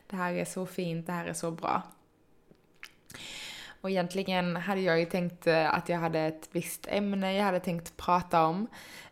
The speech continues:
Ehm, men jag känner liksom lite nu efter att ha kommit hem från det här retreatet att jag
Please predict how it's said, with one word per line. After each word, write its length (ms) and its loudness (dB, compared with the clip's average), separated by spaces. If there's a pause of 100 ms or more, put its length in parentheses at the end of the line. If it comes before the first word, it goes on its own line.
Ehm, 840 0 (720)
men 440 4
jag 180 4
känner 320 2
liksom 280 -2
lite 220 0
nu 180 2
efter 220 2
att 120 0
ha 60 -14
kommit 240 -2
hem 240 2
från 180 -2
det 60 0
här 160 4
retreatet 840 2 (160)
att 200 0
jag 560 6